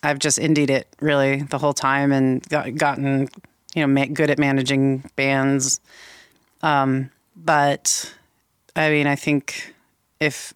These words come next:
that's kind of the catch twenty-two being a modern musician, you're either, the way you get known is you either tour, um, as a young person or older, but, like, you, you have to have no day job. Like, if you wanna tour, like, you should tour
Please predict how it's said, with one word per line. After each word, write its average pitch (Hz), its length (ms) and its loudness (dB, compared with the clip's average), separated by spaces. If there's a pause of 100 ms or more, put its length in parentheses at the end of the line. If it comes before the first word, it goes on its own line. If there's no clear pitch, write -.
that's 156 200 -2
kind 185 180 0
of 180 120 -2
the 143 100 -6
catch - 280 -2
twenty-two 143 640 0
being 139 200 0
a 135 40 2
modern 131 560 0 (160)
musician, 131 540 0
you're 123 140 0
either, 127 420 0 (800)
the 147 100 -4
way 151 160 2
you 147 60 2
get 143 240 0 (320)
known 151 480 2
is 151 160 0
you 139 140 0
either 131 160 0
tour, 139 520 -2 (400)
um, 123 520 -2 (240)
as 139 160 -2
a 139 40 2
young 131 220 0
person 135 560 -2 (240)
or 220 220 2
older, 147 320 2
but, 131 180 0
like, 127 240 0
you, 147 240 0 (180)
you 139 100 0
have 139 160 -2
to 143 80 -2
have 143 120 -2
no 139 200 0
day 123 180 0
job. - 260 -8
Like, 139 120 0
if 143 80 -2
you 196 60 2
wanna 202 160 2
tour, 165 360 0
like, 139 220 -2
you 147 100 0
should 131 260 -4
tour 143 420 -2